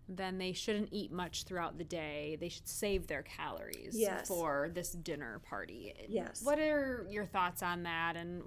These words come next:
Speaker 1: what kind of advice would you give to someone who is anticipating a, a pretty heavy dinner or, you know, a dinner party where,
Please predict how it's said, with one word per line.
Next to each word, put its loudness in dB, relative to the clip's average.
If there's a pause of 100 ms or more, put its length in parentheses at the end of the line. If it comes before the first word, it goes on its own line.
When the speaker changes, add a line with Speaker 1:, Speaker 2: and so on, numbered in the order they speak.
(100)
Speaker 1:
what 0
kind -2 (120)
of -2 (160)
advice 0
would -2
you -4
give 0
to -2
someone 0
who 0
is 4 (420)
anticipating 4
a, 0 (920)
a 0
pretty 4
heavy 4
dinner 4
or, 0
you -4
know, -2
a -2
dinner -2
party -2
where, -2